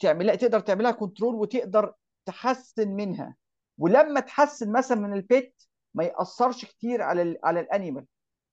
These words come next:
وهنتكلم عن القصة دي. بس المهم ان انا عايز اقول لك ان الكونسبت ده بنسميه انهيرتنس.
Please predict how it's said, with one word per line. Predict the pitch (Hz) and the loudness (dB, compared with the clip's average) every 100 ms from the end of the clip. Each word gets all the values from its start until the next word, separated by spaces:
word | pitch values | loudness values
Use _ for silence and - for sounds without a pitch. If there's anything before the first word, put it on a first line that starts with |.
| _ _ | _ _
وهنتكلم | 202 233 233 240 262 233 | -8 -4 -4 0 0 0
عن | 196 | -2
القصة | 190 196 - | -4 -10 -8
دي. | 135 - _ - | -10 -10 _ 0
بس | 208 208 | 0 2
المهم | 208 226 285 254 | 4 6 6 4
ان | 202 214 | 2 2
انا | 214 | 2
عايز | 175 202 170 - 143 | 2 0 -2 -4 -2
اقول | 143 180 | 0 0
لك | 156 - | -2 -4
ان | 160 | -8
الكونسبت | 147 - 285 277 214 - | -6 0 0 0 -8 -4
ده | 180 269 - _ _ _ _ | 2 2 0 _ _ _ _
بنسميه | 151 156 208 226 208 | -10 0 0 0 -2
انهيرتنس. | 160 170 135 - - _ | -2 0 -2 -6 -20 _